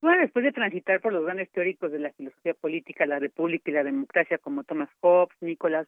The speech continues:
Maquiavelo, John Stuart Mill y John Rawls, entre otros, en cuanto a México, se centró en dos autores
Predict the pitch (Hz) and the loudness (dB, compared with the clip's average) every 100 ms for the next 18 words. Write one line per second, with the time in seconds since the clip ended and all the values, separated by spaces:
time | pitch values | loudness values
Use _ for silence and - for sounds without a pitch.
0 | - 165 156 - 151 175 185 185 175 190 | -8 -8 -8 -8 -4 2 2 4 2 0
1 | 190 - 185 175 170 175 165 147 170 160 | -4 -2 2 2 2 -4 -4 -2 0 4
2 | 165 160 - 196 180 165 180 180 196 202 | 4 4 0 -2 0 4 4 4 2 -2
3 | - - - - - 214 214 233 226 240 | -4 -20 -20 -4 4 4 6 6 6 6
4 | 240 285 330 330 247 214 202 220 240 226 | 6 6 4 2 0 0 0 2 4 6
5 | 226 226 214 185 233 220 220 | 6 6 0 2 4 6 4